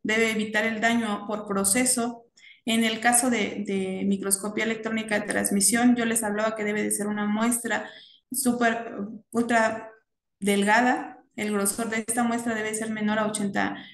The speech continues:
nanómetros y en caso de microscopía electrónica de barrido, debe de ser emisora de electrones secundarios. Eh, aquí es importante, eh, hacer hincapié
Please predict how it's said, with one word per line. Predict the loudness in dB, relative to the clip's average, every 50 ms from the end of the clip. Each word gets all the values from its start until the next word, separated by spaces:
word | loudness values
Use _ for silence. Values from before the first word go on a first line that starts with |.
| -20 _ -4
nanómetros | -2 0 4 4 6 6 6 6 4 4 4 4 4 4 2 0 -4 -20 _ _ _ 2
y | 4 6 6 4 2 0 -2
en | -2 0
caso | 2 0 2 2 2
de | 2 2 0 0 -2 -4 -8 -14 -10 -8
microscopía | -6 -4 -2 -4 -4 -4 -4 -6 -6 -6 -2 -2 -2 -2
electrónica | -2 -4 -6 -6 -4 -4 -4 -2 -2 -2 0
de | 0 0
barrido, | 0 0 2 2 2 2 2 0 0
debe | -2 -2 -2 -2 -2 0
de | 2 2
ser | 2 2 0 -6
emisora | -4 -4 -2 -2 -2 -2 -2 -2 -2
de | -2 -4
electrones | -6 -6 -10 _ -6 -4 -2 -2 2 2 0
secundarios. | 0 0 -6 -2 -2 0 2 0 0 -2 -4 -6 -6 -8 -8 -10 _ -20 -20 -20 -20 _ _ _ _ _ _ -20 -20 -20 -20 _ _ _ _ _ _ _ _ _ _ -2
Eh, | -2 -2 0 4
aquí | 2 2 2 2 2 4 4
es | 6 6 4
importante, | 4 2 2 2 0 0 0 2 2 2 4 2 -2 -2 -2 -14 -18 -20 _ _ _ _ _ _ _ _ _ _ _ _ _ _ _ _ _ _ _ _ _ _ _ _ _ _ -16 -8
eh, | -4 -2 0 0 0 0 0 -2 -4 -8 -16 _ _ -20 -20 _ _ _ _ _ _ _ _
hacer | 2 4 4 6 6 6 6
hincapié | 4 4 2 2 0 -2 -2 -2 -6 -6 -4 0 0 0 0 0 -8 -20